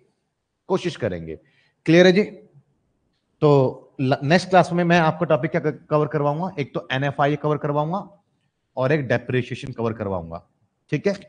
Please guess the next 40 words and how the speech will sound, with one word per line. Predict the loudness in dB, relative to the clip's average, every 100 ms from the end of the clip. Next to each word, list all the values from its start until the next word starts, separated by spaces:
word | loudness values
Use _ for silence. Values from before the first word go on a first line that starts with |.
| _ _ -6
उसके | -4 0
बाद | 4 6
हम | 4 0
फिर | -2 -2
फैक्टर | -2 -4 -6
कॉस्ट | -4 -6 -4
and | -6
मार्केट | -4 -4 -6 -2
प्राइस | -2 -2
पे | -6 -6
एक | -6
ही | -4
साथ | -4
बात | -2 -2 -4
होगी, | -14 -16 _ _ _ _ _
और | 0 2
यहाँ | 0 0
पे | 0
जब | 2
बात | 2 0
होगी | -4 -4 -6 -14 _ -18
तो | -10
ऑटोमेटिक | -6 -4 -4 -4 -4 -4
ये |
भी | -2
हमारा | -2 -4
कवर | -2 -4 -4
होगा। | -6 -10 -12 _ _ 0
Then | 2 2
फिर | 0
मैं | 2 0
आपको | 0 -2
फॉर्मूला | 0 2 0
क्रिएट | 0 -2 -2
करना | -4 -6
सिखाऊंगा, | -8 -10 -6 -4
रीड | 0 0 2
करना | -4
सिखाऊंगा, | -4 -8 -8 -8 -10 _ _ _
जीडीपी, | -8 -4 -4 -2 -2 -2 -2 -6